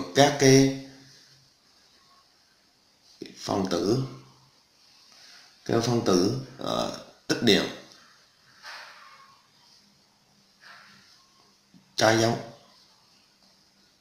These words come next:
Được chưa nào? Còn về khác nhau, khác nhau thì sao nè? Cái anh liên kết kim loại á,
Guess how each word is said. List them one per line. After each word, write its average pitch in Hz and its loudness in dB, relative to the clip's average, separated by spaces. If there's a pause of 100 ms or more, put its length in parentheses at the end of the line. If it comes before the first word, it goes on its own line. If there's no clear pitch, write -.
(1400)
Được 90 -4
chưa 104 0
nào? 95 -2 (640)
Còn 107 0
về 98 6
khác 147 0
nhau, 139 4 (2750)
khác 139 2
nhau 127 8
thì 107 4
sao 110 10
nè? 98 6 (840)
Cái - 2
anh 139 10
liên 131 12
kết 165 6
kim 143 8
loại 98 8
á, 107 2